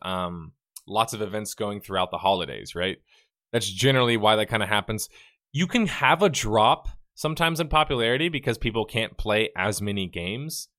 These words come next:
during the holidays, right? Because they might have, um, uh, exams or they might, you know, have holiday, they might be on holiday. But the troubling thing here is that by looking at this graph, you would think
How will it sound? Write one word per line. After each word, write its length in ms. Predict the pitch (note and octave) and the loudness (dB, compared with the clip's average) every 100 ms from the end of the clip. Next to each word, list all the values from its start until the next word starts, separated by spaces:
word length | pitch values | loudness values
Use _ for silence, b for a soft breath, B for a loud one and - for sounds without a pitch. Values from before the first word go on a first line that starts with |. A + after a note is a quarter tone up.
| _ | _
during 180 | G#2+ B2 | -2 0
the 100 | B2+ | 0
holidays, 500 | A#2+ B2+ C3+ C3 C#3+ | 2 2 0 -2 -4
right? 180 | A2 A#2 | -4 -4
Because 260 | G2+ G#2 F#2 | -6 -6 -4
they 140 | F#2 | -4
might 260 | F2+ F#2 - | -4 -6 -4
have, 340 | F2+ F2 E2+ | -6 -6 -8
um, 420 | F2 F2 E2 E2 - _ _ _ - | -8 -8 -8 -12 -18 _ _ _ -10
uh, 60 | E2+ | -6
exams 720 | E2+ G2 C3 B2+ B2+ B2+ - | -4 2 4 6 2 -2 -6
or 120 | G2+ | -4
they 120 | G2 | -2
might, 300 | F#2+ F#2 F2 - - | -2 -2 -4 -12 -14
you 100 | F2 | -12
know, 120 | D#2+ | -6
have 160 | F2+ | -4
holiday, 380 | F#2+ A2 F#2+ F2 F2 | 2 2 2 -2 -6
they 120 | - F#2+ | -6 -2
might 180 | G2 | -2
be 80 | F#2 | -2
on 120 | F2+ | -4
holiday. 460 | F2 A2+ G#2 E2 D#2+ - _ _ _ _ _ _ _ _ _ _ | -2 0 0 -4 -12 -16 _ _ _ _ _ _ _ _ _ _
But 140 | A2+ B2+ | -2 0
the 60 | |
troubling 520 | B2 - G3 G#3+ F3 | 2 4 4 4 2
thing 260 | C3+ C3 A#2 | 0 -2 -2
here 240 | G#2 F#2+ | -2 -2
is 160 | F2 F2+ | -2 0
that 260 | F#2+ F2+ - B B B B _ _ _ - | 0 0 -4 B B B B _ _ _ 0
by 120 | A#2 | 4
looking 400 | A#2 D3 G3 G#3+ | 4 4 2 4
at 140 | E3+ C#3 | 4 4
this 180 | B2+ | 2
graph, 720 | - G#2 A2+ D#3 A2 G#2 - - _ _ _ _ | 0 0 4 4 4 2 -2 -18 _ _ _ _
you 160 | G#2+ G#3 | -4 0
would 180 | C#4 G3+ | 0 -2
think 680 | - A3 F#3 C3 - - | 0 4 4 0 -10 -18